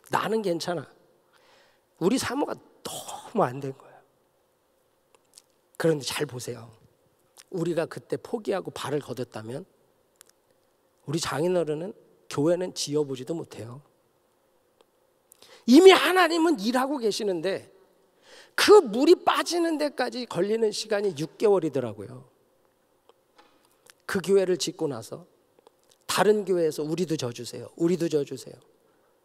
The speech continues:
나중에는 "서울에서도 져주세요." 그래서 교회 짓다가 처음 하나님 앞에 드리고 천국 가셨어요.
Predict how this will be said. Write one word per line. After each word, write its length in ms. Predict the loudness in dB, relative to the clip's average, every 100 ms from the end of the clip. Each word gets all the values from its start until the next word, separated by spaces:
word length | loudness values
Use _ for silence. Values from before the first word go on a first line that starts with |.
| _ _
나중에는 680 | 2 4 2 0 0 -4 -10 -20 _ _
"서울에서도 720 | 0 4 6 4 0 -4 -4
져주세요." 560 | -2 -2 -2 -8 -12 -16 _ _ _ _ _ _ _ _ _ _ _ _ _ _ _ _ _ _ _ _ _
그래서 420 | 0 4 4 2 -6 -20 -20 _ _ _ _ _ _ _ _ _ _ -20 _ _ _
교회 260 | 2 2 2
짓다가 560 | -6 -10 -10 -8 -12 -14 _ _ _ _ _ _ _ -20 -20 _ _ -12
처음 380 | -10 -10 -8
하나님 400 | -6 -2 -2 -2
앞에 220 | -8 -10 -16
드리고 360 | -18 -20 -20 -20 _ _ _ _ _ -20 -20 -20 -20 -20 _
천국 320 | -4 -2 -2
가셨어요. 480 | -6 -12 -12 -14 -16